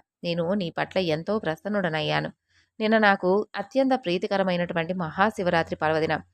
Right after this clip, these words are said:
నువ్వు అడుగుపెట్టినటువంటి ఈ ప్రదేశం మహేశ్వరం అనే పేరుతో ఒకప్పుడు ఎంతో చక్కగా విరాజిల్లింది. ఇంతకాలం ఎవరూ పట్టించుకోక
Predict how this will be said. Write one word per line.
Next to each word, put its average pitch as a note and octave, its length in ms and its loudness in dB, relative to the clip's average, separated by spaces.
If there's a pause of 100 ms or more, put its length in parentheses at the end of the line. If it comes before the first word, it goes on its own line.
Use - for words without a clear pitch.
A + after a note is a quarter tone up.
(320)
నువ్వు A#3 160 2
అడుగుపెట్టినటువంటి A#3+ 840 2
ఈ G3 120 -2
ప్రదేశం F3+ 640 0 (160)
మహేశ్వరం G#3+ 640 2 (100)
అనే F3 180 0
పేరుతో F3+ 480 0 (380)
ఒకప్పుడు A3+ 600 2 (100)
ఎంతో F#3+ 300 -2
చక్కగా F#3 420 0
విరాజిల్లింది. E3 680 0 (400)
ఇంతకాలం B3+ 600 4
ఎవరూ F3+ 340 4
పట్టించుకోక E3+ 840 0